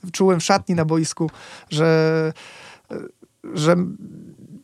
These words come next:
ten sezon był, bardzo szybko mi minął i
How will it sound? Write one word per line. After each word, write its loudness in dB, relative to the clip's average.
ten 6
sezon 2
był, 2
bardzo 2
szybko -2
mi 4
minął 2
i -2